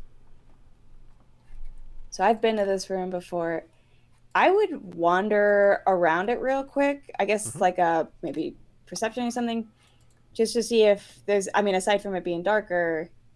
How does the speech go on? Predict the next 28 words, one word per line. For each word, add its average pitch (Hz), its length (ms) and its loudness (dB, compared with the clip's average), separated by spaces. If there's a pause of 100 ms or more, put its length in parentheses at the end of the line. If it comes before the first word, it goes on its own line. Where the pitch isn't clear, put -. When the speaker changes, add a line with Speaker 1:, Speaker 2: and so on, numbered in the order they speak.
(500)
Speaker 1:
is 180 160 -2
there 180 120 2
anything 180 480 -2
else, 170 240 0
you 180 180 -4
know, 156 200 -2
does 160 200 -4
anything 160 360 -8
seem 151 140 -10
Speaker 2:
Mm-hmm. 147 40 -8
Speaker 1:
to 156 60 -8
be 196 140 -4
rotting, 214 580 0
or 156 160 -6
is 160 160 -8
there 160 160 -6
any, 165 220 -6
like, 165 260 -4
new 170 320 -2
mold 220 440 -2
growing 170 320 0
on 156 200 -8
stuff 156 400 -6
that - 120 -6
wasn't 160 240 -10
there 151 160 -10
before? 151 500 -10
Like, 147 140 -16